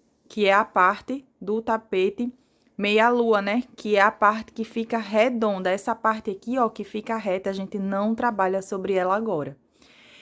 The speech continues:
Então, gente, pra essa volta, a gente precisa ter um total de grupinhos de três pontos altos que seja par. Na minha peça, eu fiquei com um total de quarenta e dois grupinhos. Então, eu não precisei trabalhar, ó, sobre esse intervalo de uma corrente.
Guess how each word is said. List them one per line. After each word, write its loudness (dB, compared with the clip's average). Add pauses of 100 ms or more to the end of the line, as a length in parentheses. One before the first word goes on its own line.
(140)
Então, 4
gente, -2
pra 4
essa 2
volta, 2
a 4
gente -2
precisa -2
ter -4
um -4
total 4
de -8
grupinhos 0
de -6
três -4
pontos -8
altos 2
que -8
seja 0
par. 0 (800)
Na 4
minha 2
peça, 0
eu -2
fiquei 0
com 0
um 0
total 2
de -4
quarenta 2
e 0
dois 2
grupinhos. -6
Então, -2
eu 4
não 4
precisei 4
trabalhar, 4
ó, 2
sobre -2
esse 2
intervalo 0
de -4
uma 2
corrente. -2